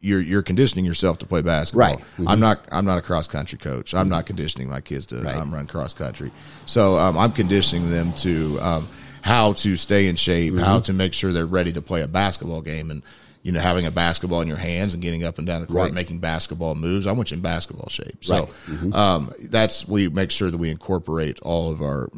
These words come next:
Speaker 1: or not all, but ninety percent of our, um, conditioning is, is incorporated into drills. And we, and kids will tell you, we don't, we don't sit much. I mean,
Speaker 2: Yeah.
Speaker 1: we don't sit at all, but we don't, you don't
Speaker 2: Right.
Speaker 1: stand still much.
Speaker 2: Yeah,
Speaker 1: I mean,
Speaker 2: and
Speaker 1: it's,
Speaker 2: it's
Speaker 1: it's high paced.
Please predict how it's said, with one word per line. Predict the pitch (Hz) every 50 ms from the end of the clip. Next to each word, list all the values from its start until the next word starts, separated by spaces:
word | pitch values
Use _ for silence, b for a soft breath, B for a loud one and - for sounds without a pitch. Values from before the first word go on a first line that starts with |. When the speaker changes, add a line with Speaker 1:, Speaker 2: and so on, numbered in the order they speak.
| - -
Speaker 1:
or | - 98
not | 87 85 85 80 73
all, | 78 80 73 69 -
but | - - -
ninety | 80 80 82 87 76
percent | - - - - 67 64
of | 58 53
our, | 60 60 58 50 - -
um, | - 73 67 58
conditioning | - - 53 58 50 - - - 50 - -
is, | - - - - 55 -
is | - -
incorporated | 62 67 - - 69 - - 69 60 52 58 60
into | 55 - -
drills. | - - 52 53 - - - -
And | 62 62 67
we, | 92 113 107 b b b b b b b b b b b -
and | 107 104 95 - - - -
kids | - 113 107 -
will | 80
tell | 78 - 76 71
you, | 71 76 76
we | 87
don't, | 92 85 - -
we | - 101
don't | 101 78 -
sit | - 71 - -
much. | 50 50 - - - - - -
I | 90
mean, | 92 85 85 78 76
Speaker 2:
Yeah. | 113
Speaker 1:
we | 104 113 120
don't | 101 92 78
sit | - - - 143 113
at | 80
all, | 87 92 82 82
but | 80 82
we | 92 101
don't, | 92 82 - B B B B B B -
you | 110 117
don't | 110
Speaker 2:
Right. | 90 82
Speaker 1:
stand | - 110 92 76 -
still | - - 90 78 76
much. | 69 64 - - - - - - -
Speaker 2:
Yeah, | - 78 69
Speaker 1:
I | -
mean, | 87 92
Speaker 2:
and | 113 78
Speaker 1:
it's, | 80 80
Speaker 2:
it's | 87 85 - B B B B B B B _ _
Speaker 1:
it's | - 92 - -
high | 87 85 82
paced. | - - - - - - -